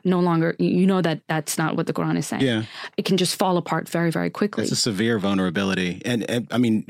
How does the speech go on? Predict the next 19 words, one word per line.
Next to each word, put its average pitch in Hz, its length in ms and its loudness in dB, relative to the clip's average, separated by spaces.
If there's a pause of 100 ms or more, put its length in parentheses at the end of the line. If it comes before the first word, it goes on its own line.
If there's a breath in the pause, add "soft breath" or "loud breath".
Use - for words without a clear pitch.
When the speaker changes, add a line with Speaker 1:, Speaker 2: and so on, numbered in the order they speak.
Speaker 2:
when 110 140 0
I 120 80 0
was 107 140 0
in 92 80 -4
college, 104 640 -2 (400)
uh, 104 200 -2
a 104 80 -4
lot 101 360 -2 (100)
of 95 520 -6
what 104 380 -2
accounts 101 440 -2
for 95 520 -4 (220)
why 202 280 0
I 185 220 -2
eventually 190 760 -4
abandoned 120 400 0
my 90 220 -4
own 123 160 2
faith, 95 380 -4